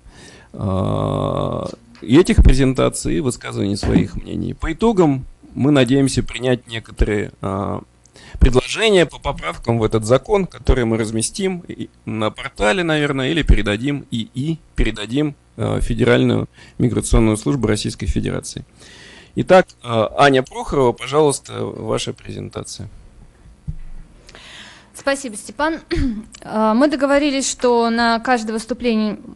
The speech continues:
Speaker 2: будем тратить не более пятнадцати минут. Постараюсь уложиться в это время. Э, в своем выступлении я кратко обрисую контекст, как появился, э, законопроект о социальной и культурной интеграции и адаптации мигрантов.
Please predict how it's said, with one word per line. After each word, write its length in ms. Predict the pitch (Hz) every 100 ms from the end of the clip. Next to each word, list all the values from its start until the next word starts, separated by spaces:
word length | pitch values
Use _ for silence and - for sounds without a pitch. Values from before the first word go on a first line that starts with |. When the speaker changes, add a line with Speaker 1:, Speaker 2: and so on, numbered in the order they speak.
| -
Speaker 2:
будем 300 | - 214 214
тратить 300 | 226 214 214
не 120 | 214
более 280 | 208 226 208
пятнадцати 480 | 208 - 226 220 -
минут. 260 | 240 339 - -
Постараюсь 600 | 220 214 214 233 247 247
уложиться 420 | 214 208 220 -
в 40 | 196
это 160 | 202 202
время. 320 | 196 170 - - - - - - - - - _ _ _ -
Э, 240 | 214 226
в 40 | 220
своем 460 | - 269 302 330
выступлении 520 | 285 - 277 294 277
я 140 | 254 254
кратко 680 | 294 277 262 - 233 226 226
обрисую 800 | 220 254 - 285 254 233 220
контекст, 720 | - 247 247 - 359 - - -
как 240 | 254 254
появился, 720 | 247 233 247 233 - 220 214
э, 400 | 208 202 214 208
законопроект 840 | 202 240 240 233 233 226 220 - -
о 340 | 220 208 208
социальной 600 | 208 220 247 233 220 214
и 20 | 208
культурной 600 | 233 226 226 208 214 214
интеграции 480 | 208 220 220 220
и 20 | 208
адаптации 480 | 220 220 214 -
мигрантов. 480 | 220 226 285 349 240